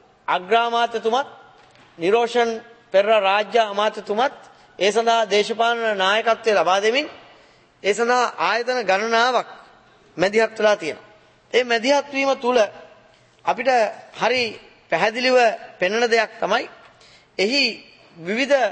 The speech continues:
සක්‍රීය ක්‍රියාකාරකම් ආරම්භ වෙලා තියෙනවා. ඒ ආරම්භ වුණු ක්‍රියාකාරකම් ඔස්සේ වඩාත් රටට උචිත රටේ සංවර්ධන ක්‍රියාදාමය ඇතුළු සමස්ත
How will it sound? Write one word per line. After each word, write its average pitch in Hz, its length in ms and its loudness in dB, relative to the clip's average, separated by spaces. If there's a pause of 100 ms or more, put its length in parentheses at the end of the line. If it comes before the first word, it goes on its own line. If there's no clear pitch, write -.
(200)
සක්‍රීය 240 640 -4
ක්‍රියාකාරකම් 254 840 0
ආරම්භ 220 380 0
වෙලා 143 240 0
තියෙනවා. - 300 -20 (520)
ඒ 233 220 0 (240)
ආරම්භ 226 360 -2
වුණු 254 200 0
ක්‍රියාකාරකම් 226 800 0
ඔස්සේ 180 400 -2 (540)
වඩාත් 226 460 0 (760)
රටට 185 420 -2 (680)
උචිත 185 280 -4 (800)
රටේ 190 420 0 (580)
සංවර්ධන 240 640 -2
ක්‍රියාදාමය 254 640 0 (300)
ඇතුළු 208 360 -2 (520)
සමස්ත 233 420 -2